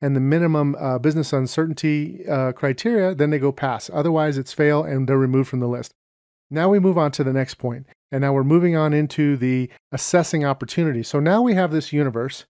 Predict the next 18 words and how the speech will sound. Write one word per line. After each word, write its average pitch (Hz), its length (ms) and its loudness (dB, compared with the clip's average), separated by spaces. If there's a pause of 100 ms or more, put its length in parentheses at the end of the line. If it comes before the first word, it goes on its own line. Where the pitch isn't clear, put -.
(300)
and 147 120 2
this 151 160 0
universe 170 440 2
tells 147 340 0
us, 147 160 2
and 156 100 2
it's 147 200 -2
really, 185 260 6
it's 131 220 -4
amazing 143 380 0
how 135 160 0
far 131 460 0 (120)
down 135 300 2
the 127 100 0
universe 127 320 0
goes 127 220 0
from 127 100 -4
this 123 240 -6